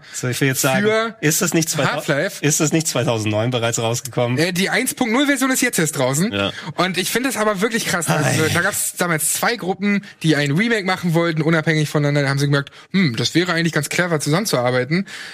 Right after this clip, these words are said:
Speaker 2: Äh, kamen dann halt zusammen unter Crowbar Collection
Speaker 3: Mhm.
Speaker 2: oder Collecti-, Collective,
Speaker 3: Collective,
Speaker 2: so.
Speaker 3: ja.
Speaker 2: Und, äh, haben das jetzt direkt gemacht. Und ich hab da ein bisschen reingeschaut. Also ich muss sagen, ich hab am Wochenende jetzt in Vorbereitung auf Half-Life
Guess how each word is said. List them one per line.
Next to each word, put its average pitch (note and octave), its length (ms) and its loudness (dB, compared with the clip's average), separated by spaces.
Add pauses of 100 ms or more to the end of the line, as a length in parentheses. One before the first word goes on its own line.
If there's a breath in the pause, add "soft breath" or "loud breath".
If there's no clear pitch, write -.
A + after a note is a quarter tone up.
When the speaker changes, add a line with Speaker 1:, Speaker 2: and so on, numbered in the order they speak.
Speaker 2:
Äh, C#3 200 0
kamen D3+ 220 0
dann E3+ 140 0
halt D#3+ 140 2
zusammen D#3 420 -2 (720)
unter D3+ 300 2
Crowbar F3+ 680 0
Collection G#3 640 -2 (120)
Speaker 3:
Mhm. G2+ 220 -2
Speaker 2:
oder C#3 100 2
Collecti-, D#3 440 -2
Collective, - 60 -14
Speaker 3:
Collective, E3+ 440 0
Speaker 2:
so. - 180 -2
Speaker 3:
ja. C3 100 0 (520 loud breath)
Speaker 2:
Und, D#3 400 2
äh, D3 220 2
haben D#3+ 140 -2
das F3 100 -2
jetzt F3 140 -4
direkt D3+ 140 0
gemacht. G#3+ 300 -4
Und C#3 160 -2
ich C3+ 100 0
hab D3+ 80 0
da D#3 80 4
ein D3+ 80 4
bisschen D#3 220 2
reingeschaut. F#3+ 520 0
Also C3+ 200 -2
ich B2+ 100 -6
muss D3 140 2
sagen, D3 160 2
ich - 80 -4
hab C3 100 0
am C3+ 100 0
Wochenende C3 420 0
jetzt C#3 240 -2
in B2 340 -4
Vorbereitung C3+ 480 0
auf B2+ 160 -4
Half-Life C3 460 -2